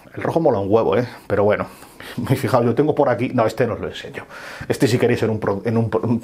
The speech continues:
este de Twitch os lo enseño, pero es un prototipo bastante tocado ya, se ha llevado golpetazos, caídas, bueno, sí que os lo voy a enseñar, sí que os lo voy a enseñar, porque de hecho, fijaos, esto es, es... este que os voy a enseñar ahora es la mejor prueba de lo resistente que es este material.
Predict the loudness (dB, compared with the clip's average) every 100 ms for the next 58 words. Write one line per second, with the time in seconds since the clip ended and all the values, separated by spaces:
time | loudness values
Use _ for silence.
0 | -2 -4 0 0 2 2 0 0 -2 0
1 | 2 4 2 2 0 0 0 0 0 0
2 | 0 -2 -10 -16 -16 -16 -4 -4 0 0
3 | 2 0 0 0 2 2 0 0 0 2
4 | 2 0 0 0 0 0 0 2 4 2
5 | 2 0 0 -8 -18 -14 -14 -14 -18 -20
6 | _ -2 2 4 4 2 0 0 -2 -2
7 | -10 -4 0 4 4 2 0 -2 -2 -4
8 | -8 -14 -14 -2 -2 2 2 2 4 2
9 | 2 2 2 0 -4 0 0 0 -2 -2
10 | -2 0 0 2 2 2 2 2 4 4
11 | 2 2 -2 -12 _ -20 _ _ _ -20
12 | -20 -20 -10 0 2 4 2 2 2 2
13 | 4 4 2 -4 -20 -4 2 4 2 0
14 | -4 0 0 2 0 0 0 0 2 2
15 | -2 -2 -4